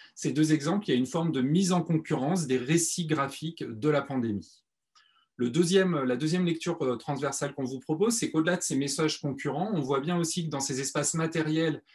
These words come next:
et immatériels, on a pu voir naître également, euh, ce qu'on a appelé des résistances scripturales,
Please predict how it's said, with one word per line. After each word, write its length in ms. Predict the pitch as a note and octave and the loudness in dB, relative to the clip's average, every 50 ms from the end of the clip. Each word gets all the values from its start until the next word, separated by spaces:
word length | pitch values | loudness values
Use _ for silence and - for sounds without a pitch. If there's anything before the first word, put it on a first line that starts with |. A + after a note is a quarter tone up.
| _ _ _ _ | _ _ _ _
et 80 | D3 D3 | -2 0
immatériels, 880 | D3 D3 D3 C#3+ C3+ C#3 D3 B2+ A#2+ C3 C3 B2+ C#3 E3+ G#3 A3+ G#3+ - _ _ _ _ _ _ _ _ | 0 2 0 0 0 -2 -2 -2 0 0 0 0 0 0 -2 -4 -8 -12 _ _ _ _ _ _ _ _
on 180 | - D#3 E3 D#3+ | -2 0 0 2
a 100 | E3 D#3+ | 0 0
pu 180 | D#3+ - F3 E3 | -2 -4 -4 -2
voir 300 | D3+ E3 E3 C#3+ C#3 C#3 | 0 0 0 2 2 0
naître 380 | C#3+ D#3+ F#3 G3 - - - C3+ - _ | 0 0 -2 -2 -4 -8 -12 -12 -12 _
également, 720 | - C#3+ C3+ C#3+ C#3 C3 C3+ C3+ C#3+ D#3 F3 G3 G3 F3+ - B2 | -8 -6 -2 -2 0 0 0 0 0 -2 -2 -2 -4 -6 -6 -6
euh, 100 | A#2+ A#2 | -6 -6
ce 120 | A2+ - | -6 -6
qu'on 180 | - C#3+ C3+ C3+ | -6 -4 -2 0
a 40 | C3 | 0
appelé 280 | B2+ A#2 - F#3 F#3 | 0 0 2 0 2
des 160 | D#3 D3 C3 B2+ | 2 2 2 4
résistances 720 | C#3 D#3+ F3 E3 D#3+ D#3 - - - E3+ E3+ D#3+ - C3 | 6 6 4 4 4 0 -2 -4 -2 -4 -4 -4 -4 -4
scripturales, 760 | A2+ - - - C3+ A2+ - - C#3+ A#2 A#2+ A#2+ D3+ G3 G#3 | -6 -6 -6 -8 -8 -8 -6 -4 -4 -2 -2 -2 -2 -4 -6